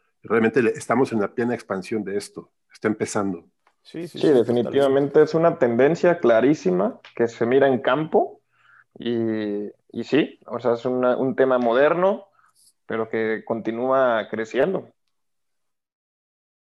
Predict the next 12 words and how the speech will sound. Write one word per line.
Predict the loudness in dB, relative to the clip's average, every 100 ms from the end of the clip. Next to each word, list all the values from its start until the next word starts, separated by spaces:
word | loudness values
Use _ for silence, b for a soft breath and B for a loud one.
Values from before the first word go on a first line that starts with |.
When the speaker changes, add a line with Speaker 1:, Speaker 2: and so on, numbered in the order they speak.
| _ _
Speaker 2:
Sí, | _ -14
totalmente. | -10 -10 -8 -10 -10
De-, | -8
Speaker 1:
Sí, | -4
Speaker 2:
y | -4
además | -2 -4
Speaker 1:
definitivo. | -2 -2
Speaker 2:
está | -4
loquísimo | -8 -10 -8 -8 -8
cuántos | -8 -8 -8
sensores | -8 -8 -8 -6
hay. | -10